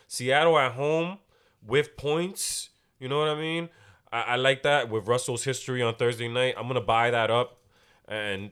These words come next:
this might be one of my picks with Seattle being plus three here at home, D.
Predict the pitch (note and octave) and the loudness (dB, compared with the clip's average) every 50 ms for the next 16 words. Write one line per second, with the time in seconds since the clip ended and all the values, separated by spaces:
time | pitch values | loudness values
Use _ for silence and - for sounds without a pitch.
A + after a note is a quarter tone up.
0 | _ _ - B2+ B2+ - B2+ C3 C3+ B2 G2 B2+ B2 A#2 A2+ A#2+ B2 A#2 A#2 A#2 | _ _ -6 -6 -4 -2 0 0 0 0 -2 -4 -4 -2 -2 -2 -2 0 0 -2
1 | A#2 A2+ - C3+ C3 A2+ - - - A#2+ G#2 G2 - - G#2+ G#2+ G#2+ A2 A2 G2+ | -2 -2 -2 -2 -2 -2 -4 -10 -12 -10 -10 -10 -8 -4 -2 0 0 2 0 -2
2 | F2 A2 G2+ F#2+ F#2 - - A#2 G#2+ G2+ G2+ - - G#2+ G#2+ G#2 F2+ F#2 G2 F#2+ | -4 -4 -4 -4 -6 -4 -2 0 0 0 -2 -6 -12 -10 -10 -10 -8 -6 -4 -4
3 | F#2 F2 F#2 F#2 F2+ F#2+ G#2+ G2+ F#2+ F2 D#2+ D#2+ D#2 E2+ E2 E2 E2+ | -2 -2 -2 -4 -4 -6 -6 -6 -6 -6 -8 -10 -12 -12 -12 -12 -14